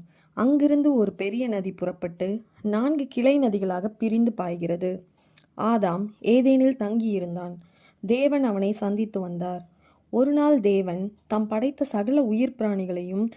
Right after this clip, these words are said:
ஆதாமிடம் கொண்டு வந்தார். அவனே அவற்றிற்கு பெயரிட வேண்டும் என்றார். தேவன் தனக்கு கொடுத்திருக்கும் அறிவின் மேன்மையை கொண்டு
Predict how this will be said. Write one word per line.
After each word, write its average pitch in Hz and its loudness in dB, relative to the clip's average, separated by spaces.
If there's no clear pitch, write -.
ஆதாமிடம் 269 2
கொண்டு 208 0
வந்தார். 180 -4
அவனே 254 2
அவற்றிற்கு 220 -2
பெயரிட 240 2
வேண்டும் 247 2
என்றார். 180 -4
தேவன் 302 2
தனக்கு 214 -2
கொடுத்திருக்கும் 202 -2
அறிவின் 269 2
மேன்மையை 269 4
கொண்டு 180 -2